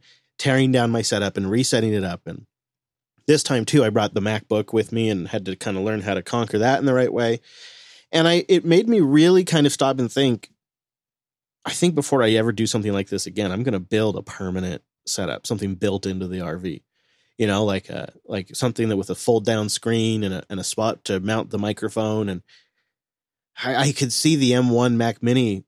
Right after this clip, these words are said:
being a pretty clever machine, because when you look at it in the benchmarks, the Mac Mini is kicking a Nuck's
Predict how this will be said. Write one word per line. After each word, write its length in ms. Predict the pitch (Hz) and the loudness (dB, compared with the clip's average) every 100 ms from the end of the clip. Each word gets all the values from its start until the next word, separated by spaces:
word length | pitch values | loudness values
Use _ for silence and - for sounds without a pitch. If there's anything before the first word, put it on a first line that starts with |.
| - | -4
being 460 | 120 117 107 101 95 | 0 0 -2 -4 -6
a 80 | 95 | -10
pretty 420 | - - 127 120 | -12 -2 2 2
clever 440 | 117 - 113 107 101 | -2 -2 0 0 -2
machine, 580 | 92 - 110 85 69 - | -2 -4 -4 -6 -10 -8
because 560 | 110 - 110 101 92 | -8 -2 0 0 -4
when 160 | 92 101 | -6 -6
you 100 | 101 | -6
look 300 | 95 143 - | -2 -2 2
at 180 | 139 120 | 0 2
it 160 | 113 - | 0 -2
in 180 | 107 | -6
the 80 | 95 | -6
benchmarks, 880 | 87 113 113 - 92 82 - - - _ _ _ _ _ _ _ _ _ _ _ - | -4 -2 0 -2 -6 -8 -8 -10 -10 _ _ _ _ _ _ _ _ _ _ _ -10
the 60 | 101 | -2
Mac 380 | 120 160 - | 0 0 0
Mini 540 | 123 127 131 95 78 110 _ _ _ _ _ | 0 2 2 0 -4 -12 _ _ _ _ _
is 220 | 123 104 | -2 -2
kicking 420 | - - 160 160 123 | -4 -2 0 2 2
a 60 | |
Nuck's 460 | 107 117 117 - | 2 -2 -2 -6